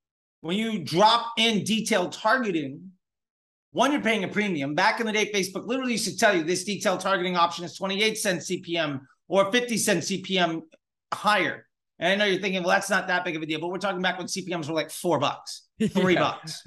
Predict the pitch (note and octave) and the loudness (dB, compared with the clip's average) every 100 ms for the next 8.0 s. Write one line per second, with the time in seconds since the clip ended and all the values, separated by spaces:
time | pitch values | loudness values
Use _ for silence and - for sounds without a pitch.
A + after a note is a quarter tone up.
0 | - - F#3+ - B2+ - D#3 C#3+ B2 D3 | -2 4 4 2 -4 -2 0 0 0 -4
1 | C3 C3 A2 B2+ G#2 - - - - F3 | -4 -6 -6 -6 -6 -8 -20 -8 -4 -2
2 | C#3+ C3+ _ - A3 F#3+ F3+ G3+ G3 G3 | -4 -8 _ 0 4 4 4 0 2 2
3 | A3 A#3+ A#3+ A#3 G#3+ B3+ B3 A#3 G3 - | 2 2 2 2 2 4 6 4 2 -8
4 | _ _ G3+ G3+ G3 G3 G#3 G#3 G#3 G3 | _ _ -4 -4 -2 0 2 2 2 0
5 | F3+ F#3 G3 F#3+ F3+ G#3+ F3+ D#3+ C#3 F#3 | -2 -2 -2 -2 -2 -4 -4 -8 -8 -6
6 | F3 - C#3 D3+ F#3 F3 D#3+ D#3+ D3+ C#3+ | -6 -4 -4 2 2 2 0 -2 -2 0
7 | E3+ D3 D#3+ D3 C#3 D#3 D3 E3+ C#3+ | -2 0 -4 -6 -8 -10 2 4 4